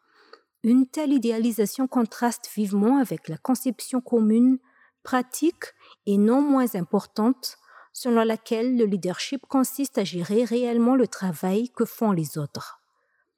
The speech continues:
Deux questions viennent alors à l'esprit. Cette mystique du leadership n'est-elle qu'une survivance du sentiment enfantin de dépendance et du désir d'avoir des parents bons et héroïques ? Ou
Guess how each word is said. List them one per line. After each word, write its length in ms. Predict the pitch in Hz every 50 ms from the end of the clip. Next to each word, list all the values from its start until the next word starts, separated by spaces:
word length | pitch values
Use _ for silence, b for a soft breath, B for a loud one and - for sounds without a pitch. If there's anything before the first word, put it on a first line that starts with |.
| _ _ _ _ -
Deux 200 | 190 156 208 220
questions 420 | - 294 262 - - - 311 302
viennent 340 | 269 220 240 254 262 254 233 233 -
alors 300 | 214 202 202 202 196 180
à 60 | 151
l'esprit. 600 | 143 151 143 - - - - - 196 202 196 _ _ _ _ _ _ _ _ _ _ _ _
Cette 260 | - - 262 247 -
mystique 480 | 269 269 262 - - - - 302 - -
du 80 | - 202
leadership 720 | 175 220 190 - 185 180 - - - - 311 - - -
n'est-elle 420 | 277 277 269 - - 294 285 269 -
qu'une 220 | - - 202 196
survivance 720 | - - - 226 165 139 - 190 180 156 180 220 240 214 -
du 100 | - 185
sentiment 540 | - - - 240 214 - 247 240 233 226 220
enfantin 500 | 214 - - 233 220 - - - 254 247
de 160 | - 190 170 - -
dépendance 720 | 190 - - 226 220 196 208 202 233 262 - - - - b b b b b b b -
et 120 | 214 247
du 140 | 190 190 208
désir 440 | 160 190 185 175 160 208 233 233 - -
d'avoir 480 | - 180 175 151 165 196 226 247 - -
des 100 | 190 160
parents 500 | - - 220 202 180 - 208 208 226 233 - B B B B B B _ -
bons 240 | 202 196 233 277 254 - _ -
et 240 | 208 226 214 185
héroïques ? 680 | 160 156 151 160 160 175 214 302 339 - - - - - _ b b b b b b b b b b b b b b b _
Ou 240 | - 269 349 381